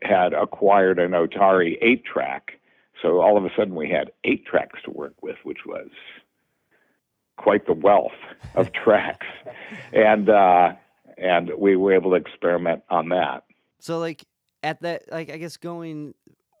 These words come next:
Speaker 2: at one point, um, I wanted to ask, I think his name was Jim Kaufner. He
Speaker 1: Mm-hmm.
Speaker 2: introduced you to,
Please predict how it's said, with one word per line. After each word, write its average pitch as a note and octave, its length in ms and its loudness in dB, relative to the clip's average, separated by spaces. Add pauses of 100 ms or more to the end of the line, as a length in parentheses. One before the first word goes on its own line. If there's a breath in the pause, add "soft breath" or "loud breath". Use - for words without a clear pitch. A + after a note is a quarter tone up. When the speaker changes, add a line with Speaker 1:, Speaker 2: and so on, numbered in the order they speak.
(440)
Speaker 2:
at C#3 120 -16
one G#3 240 -14
point, E3+ 440 -12 (600)
um, B2 500 -16 (220)
I A2+ 60 -20
wanted D#3+ 220 -18
to C3 100 -14
ask, B2 280 -16 (220)
I - 60 -20
think D#3 160 -20
his D3 160 -20
name A2 180 -18
was G#2+ 320 -20 (220)
Jim D3 260 -16
Kaufner. F#3+ 600 -20 (1080)
He F3+ 220 -10
Speaker 1:
Mm-hmm. - 80 -6
Speaker 2:
introduced F3+ 460 -4
you E3 180 -10
to, C3 760 -12